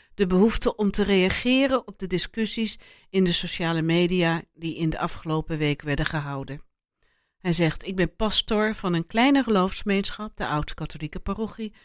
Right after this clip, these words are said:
en voorzitter van de Raad van Kerken in Delft. En deze functies zet ik graag in om een bijdrage te leveren aan het gesprek dat de komende de-, tijd nog wel door zal gaan."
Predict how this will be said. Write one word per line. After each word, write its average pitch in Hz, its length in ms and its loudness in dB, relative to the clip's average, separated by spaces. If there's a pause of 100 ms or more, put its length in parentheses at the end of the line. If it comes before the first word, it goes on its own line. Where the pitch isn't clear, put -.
(200)
en 247 200 6
voorzitter 214 480 2
van 175 140 -4
de 175 80 0
Raad 160 220 -4
van 143 160 -6
Kerken 151 400 -6
in 151 120 -2
Delft. 147 420 -8 (300)
En 208 140 4
deze 214 280 10
functies 247 540 2
zet - 160 -2
ik - 140 -6
graag 254 380 2
in 220 300 2 (300)
om 240 140 2
een 240 120 6
bijdrage 170 600 4
te 160 140 -4
leveren 156 400 0
aan 165 80 2
het 160 120 0
gesprek - 500 -4
dat 180 120 -8
de 165 60 -10
komende 214 440 0
de-, 190 140 -4 (300)
tijd 196 320 -2 (300)
nog 190 160 2
wel 170 180 0
door 160 280 4
zal 147 160 4
gaan." 143 420 -6